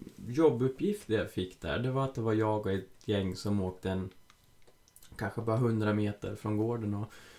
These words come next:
skulle plocka ner ett, eh, en gammal fastbarnhage som skulle bort. Och jag minns det att det var så tillfredsställande att liksom ha gjort någonting som någon annan tjänar på. Inte bara sitta hemma i min lilla lägenhet och låta tiden gå.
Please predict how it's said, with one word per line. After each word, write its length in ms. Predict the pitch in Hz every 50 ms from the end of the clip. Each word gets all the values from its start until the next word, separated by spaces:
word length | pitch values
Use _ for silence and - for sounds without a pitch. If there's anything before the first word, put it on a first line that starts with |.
| - - - - -
skulle 240 | - - 117 117 107
plocka 320 | - 120 110 - - 113
ner 240 | 107 107 107 107 107
ett, 260 | 107 104 - - -
eh, 300 | 107 101 95 98 - -
en 120 | 113 113
gammal 280 | 113 113 113 110 113 113
fastbarnhage 840 | 113 - 127 123 - - - 113 117 127 160 185 180 131 104 104 104
som 280 | - 107 101 98 101 101 - - - - -
skulle 320 | - - - 117 107 95
bort. 360 | 92 85 78 67 - - - -
Och 80 | 113 117
jag 80 | 117 117
minns 300 | 131 139 147 139 139 -
det 200 | - 113 110 110
att 260 | 113 - - - - - - - - - - - - _ _ _ _ - - - - _ - _ _ -
det 180 | 120 113 117
var 200 | 120 117 123 123
så 120 | 123 131 -
tillfredsställande 1040 | - 143 143 131 117 - 117 110 110 - - - 147 165 170 147 127 117 110 110 110
att 60 | 110
liksom 320 | 117 113 - - 113 110
ha 100 | 107 120
gjort 380 | 120 127 147 165 170 - - -
någonting 500 | 110 110 104 104 - - 110 104 104 104
som 200 | - - 113 110
någon 140 | 113 117 127
annan 540 | 131 123 113 120 139 180 202 185 165 151 135 - - - - _ _ -
tjänar 420 | - - 123 110 98 92 92 95 98
på. 240 | - - 104 98
Inte 160 | 98 104 104 113
bara 160 | 113 117 113
sitta 320 | - - 120 - - -
hemma 420 | 117 117 117 110 110 120 135 139 135
i 60 | 117
min 140 | 113 110 107
lilla 400 | 107 104 104 104 107 107 101 98
lägenhet 680 | 95 98 95 95 95 98 101 120 101 95 98 - - 95
och 300 | 90 90 85 - - - - - - - - - - - -
låta 300 | 110 104 98 - - 98
tiden 560 | - - 104 98 98 95 95 92 92 90 95
gå. 280 | 92 92 90 85 90